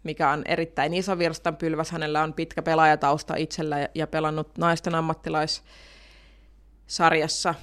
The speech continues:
Aikaisemmin Ranskassa Corinne Diacre valmentaa ensimmäisenä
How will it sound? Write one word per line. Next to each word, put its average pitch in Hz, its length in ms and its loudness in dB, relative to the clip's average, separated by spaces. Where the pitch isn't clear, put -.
Aikaisemmin 180 760 0
Ranskassa 180 800 0
Corinne 170 380 -2
Diacre 170 420 0
valmentaa 165 560 -2
ensimmäisenä 160 580 -6